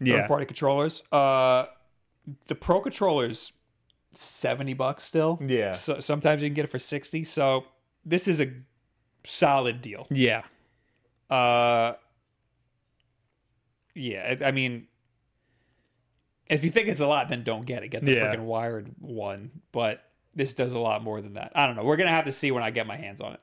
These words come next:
Speaker 1: Mm-hmm.
Speaker 2: A lot of people complain about, like, the D-pad drift or something on their eight-bit Do
Speaker 1: Yeah.
Speaker 2: controllers, or, like, people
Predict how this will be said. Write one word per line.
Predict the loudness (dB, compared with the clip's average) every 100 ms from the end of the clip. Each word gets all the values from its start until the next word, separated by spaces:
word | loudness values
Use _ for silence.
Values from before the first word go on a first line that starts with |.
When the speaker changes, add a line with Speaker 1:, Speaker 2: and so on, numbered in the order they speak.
| -8
Speaker 1:
Mm-hmm. | -6 -6 -2 2
Speaker 2:
A |
lot | 4 4
of | 2
people | -2 2 2 2 -2 _ -14
complain | -12 -6 -4
about, | 0 2 2
like, | -4 -8
the |
D-pad | -14 -14 -12 -10 -6 0 2 2 0 -8
drift | -10 -4 -4 -4 -10
or | -12
something | -8 -8 -8 -8 -6
on | -6 -6
their | -4
eight-bit | -6 -6 -6
Do | -6
Speaker 1:
Yeah. | -2 2 4
Speaker 2:
controllers, | 4 4 2
or, | 2
like, | 4 2 0 _
people | -12 -4 0 0 -2